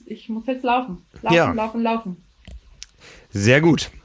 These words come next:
Speaker 2: Also, liebe Power und Pacer, wenn ihr tatsächlich noch ein Rennen vor euch habt, es findet ja noch ein bisschen was statt, ob jetzt irgendwo in Klagenfurt oder,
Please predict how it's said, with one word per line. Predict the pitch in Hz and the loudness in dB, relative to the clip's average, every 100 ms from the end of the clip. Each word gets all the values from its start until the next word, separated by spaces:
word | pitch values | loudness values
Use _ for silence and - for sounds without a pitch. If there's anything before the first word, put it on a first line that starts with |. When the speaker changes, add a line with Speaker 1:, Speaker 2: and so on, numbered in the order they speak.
| _ - _ | _ -20 _
Speaker 2:
Also, | - 113 151 156 120 87 | 0 4 4 6 4 2
liebe | 78 120 147 | 2 2 4
Power | 123 135 135 | 4 4 4
und | 127 | 4
Pacer, | 139 127 98 | 2 2 0
wenn | 135 180 | 0 0
ihr | 160 | 2
tatsächlich | 139 - 151 | 0 0 0
noch | 135 | 2
ein | 123 | 2
Rennen | 127 127 | 2 2
vor | - 147 | 0 0
euch | 143 127 | 2 0
habt, | 101 - | -2 -2
es | 98 - | -4 -2
findet | 139 131 | 0 0
ja | 117 | 2
noch | 117 | 2
ein | 113 | 0
bisschen | 117 120 | 0 0
was | 113 | 0
statt, | - 131 - - | 0 -2 -2 -4
ob | 107 104 | -2 -2
jetzt | 107 107 - | -2 -2 -2
irgendwo | 85 104 107 110 107 | -2 -2 -2 -2 0
in | 113 110 | -2 -2
Klagenfurt | - 110 131 113 - 131 127 - | 0 2 0 -2 -2 0 2 0
oder, | 110 113 120 110 | 0 2 4 4